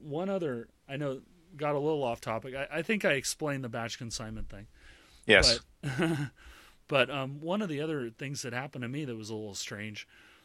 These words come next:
Speaker 1: is that I live in Northern California. And one night I came home.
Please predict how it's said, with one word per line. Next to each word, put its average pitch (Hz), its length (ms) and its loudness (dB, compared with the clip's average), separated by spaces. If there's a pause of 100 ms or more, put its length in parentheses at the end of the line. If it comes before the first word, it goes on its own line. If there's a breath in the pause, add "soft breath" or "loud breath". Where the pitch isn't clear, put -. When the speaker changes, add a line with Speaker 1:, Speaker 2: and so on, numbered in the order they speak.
(220 soft breath)
Speaker 1:
is 135 180 -6
that 139 100 0
I 151 120 4
live 156 200 2
in 147 80 0
Northern 131 320 -2
California. 104 600 -10 (1500)
And 139 140 -8
one 180 180 0
night 139 220 2
I 143 100 2
came 147 260 -2
home. 123 340 -4